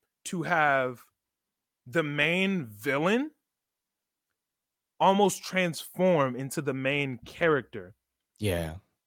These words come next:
Speaker 1: And, like, there almost wasn't, there wasn't a villain. And that's what I thought was really interesting about Vinland Saga, because there wasn't a villain. At first, the villain was Askeladd for Thorfinn.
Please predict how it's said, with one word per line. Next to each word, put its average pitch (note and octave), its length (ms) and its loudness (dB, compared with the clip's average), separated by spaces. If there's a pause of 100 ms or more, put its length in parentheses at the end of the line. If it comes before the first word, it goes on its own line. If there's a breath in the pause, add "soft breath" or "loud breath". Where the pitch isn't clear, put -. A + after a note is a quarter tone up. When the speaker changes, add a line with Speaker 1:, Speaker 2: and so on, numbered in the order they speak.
(140)
Speaker 1:
And, G3 160 0
like, E3 420 4 (480)
there F#3+ 280 6
almost C4 420 6
wasn't, F3 520 6 (240)
there G#3+ 200 10
wasn't G#3 500 8
a C3+ 60 0
villain. A2 380 -6 (320)
And F3 120 0
that's A#3 180 8
what B3+ 120 6
I B3 80 4
thought A3+ 180 4
was F3 160 4
really F3+ 240 2
interesting E3+ 500 -4
about C3 420 2 (420)
Vinland D#3 300 -2
Saga, A#3 300 4
because D3+ 320 0
there D3+ 120 4
wasn't D#3+ 280 2
a C3+ 40 2
villain. F#3+ 360 2 (260 soft breath)
At D#3 240 2
first, A#3+ 440 8 (680)
the D#3 120 -2
villain F#3 380 4
was C#3+ 200 2 (100)
Askeladd C#3 720 4
for C#3 140 0 (100)
Thorfinn. C3+ 560 4